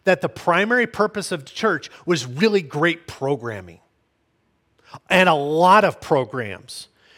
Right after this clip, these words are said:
In other words, keep people busy. Do a lot of things. Why? Because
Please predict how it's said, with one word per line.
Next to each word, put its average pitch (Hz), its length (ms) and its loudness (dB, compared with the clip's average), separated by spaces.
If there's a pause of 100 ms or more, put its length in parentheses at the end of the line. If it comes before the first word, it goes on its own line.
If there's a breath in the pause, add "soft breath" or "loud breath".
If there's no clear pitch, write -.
In 175 100 2
other 190 140 6
words, 185 220 0
keep 220 320 -4
people 180 380 -2
busy. 135 540 -4 (320 soft breath)
Do 214 300 4
a - 0 -
lot 165 400 6
of 180 140 2
things. 135 520 -2
Why? 143 300 2
Because 175 460 -2